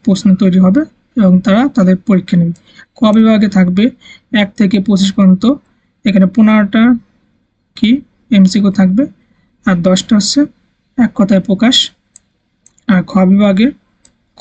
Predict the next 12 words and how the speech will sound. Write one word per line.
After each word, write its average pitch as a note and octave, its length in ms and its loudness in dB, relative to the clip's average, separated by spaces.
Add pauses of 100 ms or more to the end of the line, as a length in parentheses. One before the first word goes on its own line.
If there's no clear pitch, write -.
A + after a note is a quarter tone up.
(120)
বিভাগে G3 280 0
কয়েকটা F#3+ 360 -2
অঙ্ক F#3+ 220 2
থাকবে, F#3 320 -2 (460)
ঠিক A#3 120 2
আছে। A#3 240 0 (960)
এই F#3+ 120 2
হয় G3 160 2 (100)
তে-, G#3 280 0
তেরোটা G#3+ 340 0
অঙ্ক G#3+ 160 2
থাকবে, G#3 260 -4